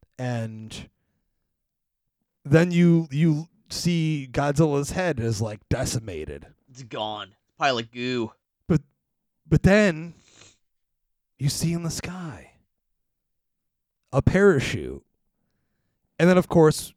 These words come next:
Speaker 1: you know, we, we do see a flashback scene where Tachibana, like, spoke
Speaker 2: <sighs>
Speaker 1: quietly to him and whispered and put in an ejector seat, which makes total sense because the plane they were using was, like, this new state-of-the-art thing that hadn't been used yet. It was, like, a new prototype.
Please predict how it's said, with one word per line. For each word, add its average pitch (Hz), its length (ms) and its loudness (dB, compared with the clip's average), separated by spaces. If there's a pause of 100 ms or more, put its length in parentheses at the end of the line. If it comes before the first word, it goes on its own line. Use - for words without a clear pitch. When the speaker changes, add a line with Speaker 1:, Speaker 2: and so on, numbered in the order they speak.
Speaker 1:
you 151 100 0
know, 135 140 0
we, 135 240 0
we 143 140 2
do 143 180 2
see 147 300 -4
a 127 60 0
flashback 135 720 -6
scene 135 240 -6
where 120 120 -4
Tachibana, 117 840 -4
like, 120 240 -10 (1080)
spoke - 380 4
Speaker 2:
<sighs> - 20 -8
Speaker 1:
quietly 143 520 -4
to 110 120 -8
him 135 160 -4
and 131 120 -6
whispered 131 420 0
and 120 160 -8
put 143 240 0
in 120 460 -6 (220)
an 131 100 -8
ejector 127 480 -4
seat, 76 380 -12
which 170 240 2
makes 262 260 0
total 302 380 4
sense 277 340 -4
because 170 400 0
the 165 80 6
plane 202 320 0
they 196 120 2
were 180 120 4
using 160 460 0
was, 131 160 0
like, 139 160 0
this 135 200 -4
new 143 300 4 (320)
state-of-the-art 147 800 0
thing 143 280 -4
that 131 120 -8
hadn't 143 320 -6
been 123 220 -4
used 123 420 -4
yet. 120 220 -6
It 131 40 -12
was, 127 140 -2
like, 120 100 -8
a 127 60 -6
new 135 180 0
prototype. 123 800 -6